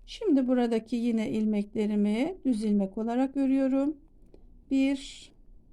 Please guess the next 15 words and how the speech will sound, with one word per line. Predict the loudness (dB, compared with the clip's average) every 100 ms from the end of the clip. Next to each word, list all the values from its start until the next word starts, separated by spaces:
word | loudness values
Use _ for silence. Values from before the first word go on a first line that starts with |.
| -20 -20 -20 -20 -6
iki, | -4 -4 -2 0 0 -2 -6 -20 -20 -20 -20 -20 -20 -20 -20 -20 -10 -2
üç, | 2 2 -2 -14 -20 -20 -20 -20 -20 -20 -20 -20 -20 -20 -10
dört, | -6 -4 -6 -8 -16 -20 -20 -20 -20 -20 -20 -20 -20 -20 -20 -8
beş, | -2 -2 -2 -6 -18 -20 -20 -20 -20 -20 -20 -20 -20 -20 -20 -14
altı, | -4 -2 -2 -4 0 2 2 -2 -18 -20 -20 -20 -16 -4
yedi. | 0 0 -2 -8 -14 -20 -20 -20 -20 -20 -20 -12 -4
Yedi | -4 -4 0
tane | 2 2 0 0 0 -2 -4
düz | -2 0
ilmek | 0 0 0 -4
yapıyorum. | -10 -8 -10 -4 0
Yine | 2 2 2 0 -2 -2
beş | -2 -2
tane | -4 -4 -2 2
ilmeğimin | 2 2 2 2 2 0